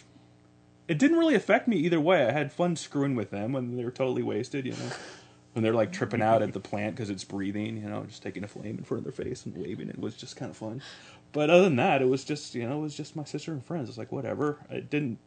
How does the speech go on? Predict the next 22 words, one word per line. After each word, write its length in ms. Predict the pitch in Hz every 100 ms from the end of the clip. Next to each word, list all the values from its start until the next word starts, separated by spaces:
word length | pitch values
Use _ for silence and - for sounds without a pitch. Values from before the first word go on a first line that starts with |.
| _
affect 400 | 131 - 135 117
me 100 | 139
either 200 | 113 123
way. 160 | 127 117
It 60 | 101
didn't 280 | 104 98 -
wanna, 220 | 104 113 107
it 100 | 127
didn't 180 | 120 120
make 180 | 107 -
me 60 | 113
wanna 220 | 95 -
go, 80 | 92
"Ooh, 200 | 143 156
I 40 | 120
wanna 180 | 120 135
do 100 | 127
those 160 | 110
drugs," 360 | - 120 110 - -
or 280 | 107 107 104 - - _
make 220 | 101 107 110
me, 300 | 107 101